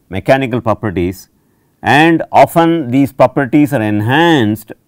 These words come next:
if the individual components or if the parts of the nanostructured bulk material or sm-, or the, or the constituents are nanostructured. You have bulk material of which the constituents are nanostructured,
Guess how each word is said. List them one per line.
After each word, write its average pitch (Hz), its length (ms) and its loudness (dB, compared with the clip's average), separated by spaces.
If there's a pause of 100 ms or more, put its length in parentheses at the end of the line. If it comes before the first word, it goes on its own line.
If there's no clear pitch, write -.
(320)
if 156 220 0
the 139 220 -2
individual 139 600 0
components 117 520 -2
or 110 140 -2
if 104 100 -2
the 104 120 0
parts 123 500 2
of 117 140 -4
the 120 120 -2
nanostructured 110 760 -4
bulk 120 160 0
material 95 580 -4 (1300)
or 156 380 6 (1400)
sm-, - 220 -10 (160)
or 127 120 2
the, 120 300 -2
or 117 120 -2
the 107 100 0
constituents 143 880 2
are - 160 -2
nanostructured. - 720 -8 (260)
You 98 140 -6
have 95 140 -2
bulk 147 220 2
material 147 460 0
of 113 200 0
which 139 180 -6
the 123 100 -6
constituents 127 640 -6
are 104 60 -4
nanostructured, 101 720 -6